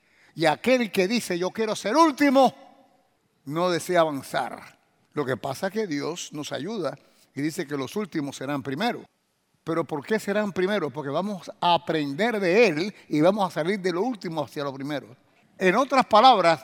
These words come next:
los últimos serán primero, no porque son últimos, sino porque algo va a pasar con ellos que va a salir de lo último a lo primero. Van a empezar a aprender cómo salirse de ser último.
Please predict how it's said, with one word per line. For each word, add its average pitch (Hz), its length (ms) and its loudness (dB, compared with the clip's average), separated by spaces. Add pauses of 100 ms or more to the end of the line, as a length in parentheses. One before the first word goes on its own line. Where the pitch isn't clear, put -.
los 180 260 0
últimos 269 460 0
serán 220 280 4
primero, 214 540 6 (440)
no 226 240 10
porque 262 320 4
son 247 220 4
últimos, 185 480 2
sino 220 240 2
porque 202 280 4
algo 277 320 10
va 277 120 12
a 269 40 10
pasar 269 440 8
con 247 180 6
ellos 208 380 8 (180)
que 226 180 10
va 269 160 12
a 254 40 12
salir 277 360 6
de 254 140 8
lo 233 120 4
último 262 480 4
a 202 60 10
lo 196 80 6
primero. 190 400 4 (1300)
Van 254 140 8
a 285 40 10
empezar 277 460 8
a 277 60 12
aprender 262 680 10
cómo 294 280 8
salirse 262 480 6
de 214 100 4
ser 220 180 4
último. 156 360 -2